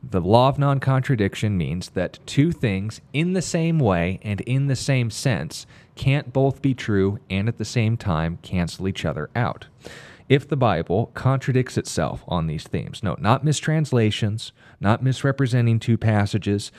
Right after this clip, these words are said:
not even misrepresenting one passage and forcing it and your interpretation thereof against the other, regardless of what it was actually saying. A contradiction is that two things are fundamentally canceling themselves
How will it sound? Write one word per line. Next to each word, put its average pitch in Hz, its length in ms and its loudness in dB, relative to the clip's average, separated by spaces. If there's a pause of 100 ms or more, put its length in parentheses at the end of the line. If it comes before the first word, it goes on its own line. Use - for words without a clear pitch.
(180)
not 123 220 2
even 123 180 2
misrepresenting 123 720 0
one 131 220 2
passage 101 560 -2
and 92 320 -8 (160)
forcing 143 460 2
it 95 160 -6 (260)
and 120 180 2
your 110 160 2
interpretation 101 800 -2
thereof 98 380 2
against 101 320 -2
the 92 160 -2
other, 98 260 2
regardless 101 640 -2
of 92 100 -6
what 110 180 0
it 87 80 -4
was 92 140 -6
actually 82 440 -6
saying. 139 480 -2 (680)
A 107 80 -4
contradiction 127 720 0
is 78 340 -6 (320)
that - 320 -4
two 143 240 2
things 104 340 -2
are 92 140 -2
fundamentally 98 800 0
canceling 107 640 -2
themselves 92 540 -2